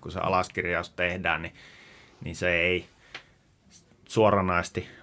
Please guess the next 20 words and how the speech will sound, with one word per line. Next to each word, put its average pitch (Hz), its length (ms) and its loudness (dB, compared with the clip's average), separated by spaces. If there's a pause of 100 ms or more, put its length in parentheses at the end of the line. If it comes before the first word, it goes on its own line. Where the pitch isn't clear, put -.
vaikuta 95 500 4
kassa-, - 520 -2 (100)
kassavirtoihin 82 960 -4
sitten, - 400 -12 (460)
vaan 82 180 -8
se, 80 140 -12
se 90 160 -8
voi 90 140 0
tietenkin 92 360 0
antaa 101 320 2
indikaatiota 85 880 4
siitä, 82 280 -6
että - 180 -14
kassavirrat 82 600 -6 (200)
tulevaisuudessa 85 640 -4
ei 87 200 2
ole 78 140 -4
niin 80 260 -8
vahvoja, 80 500 -4 (420)
mutta 87 480 -2